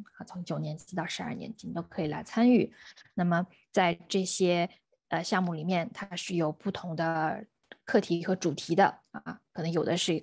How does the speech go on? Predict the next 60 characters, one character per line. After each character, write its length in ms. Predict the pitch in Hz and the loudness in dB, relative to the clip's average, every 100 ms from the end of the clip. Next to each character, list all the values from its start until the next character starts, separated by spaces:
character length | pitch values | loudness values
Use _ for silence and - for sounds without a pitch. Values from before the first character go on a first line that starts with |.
| - | -2
跟 180 | 165 | -2
心 180 | 165 175 | -2 -4
理 120 | 165 | -4
学 160 | - 180 | -6 -8
相 200 | 190 175 | -4 -4
关 220 | 180 180 | -2 -4
的 60 | 180 | -4
某 180 | 160 - | -6 -8
一 40 | |
个 120 | - | -8
话 180 | - 175 | -6 -8
题， 300 | - 160 - - - - | -8 -10 -12 -18 -18 -6
有 120 | 165 | -2
的 100 | 170 | -2
是 200 | - 175 | -2 -4
跟 260 | 165 160 175 | -2 -4 -4
其 140 | - | -8
他 200 | - - | -8 -6
的 120 | 175 | -6
stem 340 | - 175 170 170 | 0 2 2 0
类 100 | 160 | -2
相 220 | 185 180 | -4 -6
关 180 | 175 175 | -6 -6
的 80 | 180 | -2
话 180 | 190 170 | 0 0
题， 340 | - - - _ _ _ _ - | -4 -8 -10 _ _ _ _ -16
是 140 | - | -4
这 80 | 185 | -2
样 120 | 175 | -2
子 80 | - | -4
的 120 | 160 | -4
一 80 | 175 | -4
个 260 | 180 160 190 _ _ - | -2 -2 -2 _ _ -8
形 160 | 180 | -4
式。 240 | 180 247 - - - | 2 2 0 -14 -6
那 80 | 190 | 0
么 200 | 180 175 | 2 2
在 100 | 190 | 2
这 140 | - | 2
边 240 | 220 208 214 | 4 4 4
前 240 | - 190 | 2 2
两 280 | 226 185 175 | 4 2 0
类， 280 | 180 170 - _ - | 0 0 -4 _ -4
啊， 120 | 170 | -2
前 160 | - 226 | 2 2
两， 220 | 202 220 - - | 2 -2 -10 -8
前 180 | 208 | 0
两 200 | 233 170 | 2 0
个 240 | 165 170 160 | -2 -4 -2
这 80 | 180 | -4
个 60 | |
图 200 | 175 - | -6 -6
片 240 | 143 180 180 | -4 -2 2
都 120 | 233 | 0
属 240 | 294 - | 0 -4
于 160 | - - - | -8 -12 -8
这 100 | - | -4
个 80 | |
类 160 | - - | -2 -4
型， 200 | - 226 | -6 -12